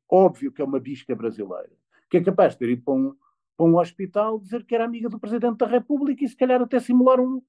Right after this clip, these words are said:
uma conversa com o Presidente da República. E depois, como todos nós sabemos, em Portugal, tudo treme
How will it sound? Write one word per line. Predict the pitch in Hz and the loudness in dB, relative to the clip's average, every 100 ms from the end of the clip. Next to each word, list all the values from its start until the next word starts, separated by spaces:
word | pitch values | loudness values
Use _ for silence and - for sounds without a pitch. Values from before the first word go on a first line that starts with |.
| _ - | _ -2
uma | 208 | -2
conversa | 226 233 202 240 254 | 0 -2 0 -2 -6
com | 240 | -10
o | |
Presidente | 240 240 247 247 | -6 -4 -4 -2
da | 240 | 0
República. | 247 240 254 214 220 208 208 | 0 -2 -4 -4 -6 -8 -2
E | 240 | -2
depois, | 180 185 - | 2 2 4
como | 185 | 0
todos | 180 202 - | 4 2 4
nós | 147 | -2
sabemos, | - 110 107 | -2 -6 -4
em | 147 | -4
Portugal, | 156 131 127 143 135 _ _ _ | -4 -4 0 2 0 _ _ _
tudo | 262 208 | 2 2
treme | - 160 143 | 4 4 4